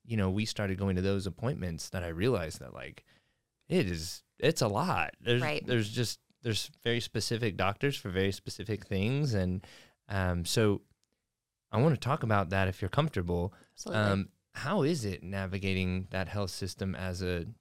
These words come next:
Speaker 1: teenager? And especially if you get, like, what can be a really scary diagnosis.
Speaker 2: Yeah, it's a great question. So think about it, I mean, even for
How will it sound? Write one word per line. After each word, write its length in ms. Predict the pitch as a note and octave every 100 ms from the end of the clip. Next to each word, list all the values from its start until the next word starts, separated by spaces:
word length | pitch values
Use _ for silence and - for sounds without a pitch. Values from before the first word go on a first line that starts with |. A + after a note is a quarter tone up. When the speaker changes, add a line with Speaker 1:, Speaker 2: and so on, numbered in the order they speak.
| -
Speaker 1:
teenager? 720 | - C3 F#2+ E2+ D#2+ D2+ G2 - _ _ _
And 340 | G#2 G2 G2 -
especially 520 | G2 - C3+ C3 A2+
if 100 | F#2
you 80 | F#2
get, 380 | F2+ G2+ F#2+ - - -
like, 180 | E2+ E2 _ _
what 180 | - -
can 280 | A2 C3 B2+
be 200 | F#2+ F2
a 40 |
really 200 | F2+ G#2
scary 520 | F2 - G#2+ G#2+ G2 F2
diagnosis. 840 | E2 E2 F2+ A2+ - - - - -
Speaker 2:
Yeah, 340 | E3+ E3+ F#3+ - _ _ _
it's 100 | -
a 60 | D4
great 280 | G#3 G3+
question. 520 | - E3 - D#3+ D#3 -
So 340 | - G3+ F#3+ - -
think 360 | - - D4+
about 300 | A#4+ B3+ G#3+
it, 240 | G#3 F#3+ - -
I 60 | G3+
mean, 200 | G3+ F#3
even 580 | G3 G3 G3 F3+ F3 F3 - _ -
for 600 | F3 E3+ E3 D#3 D#3